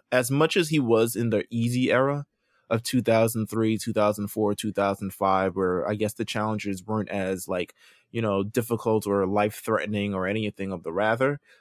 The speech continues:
Um, as much as he was in that era, he never won because he would always essentially eliminate himself, whether it's stupidity, whether it's punching someone in the face and getting kicked off the show,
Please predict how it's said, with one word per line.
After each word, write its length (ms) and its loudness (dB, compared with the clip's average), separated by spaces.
Um, 240 -4
as 140 -2
much 160 0
as 80 0
he 100 2
was 220 4
in 140 0
that 200 0
era, 240 4
he 200 0
never 520 0
won 540 -2
because 280 4
he 160 4
would 160 6
always 880 4
essentially 600 0
eliminate 500 0
himself, 580 -8
whether 280 0
it's 100 -2
stupidity, 720 0
whether 200 4
it's 100 -2
punching 380 -2
someone 340 0
in 80 -2
the 60 -2
face 400 0
and 80 -4
getting 180 -2
kicked 240 -8
off 160 -4
the 120 -12
show, 580 2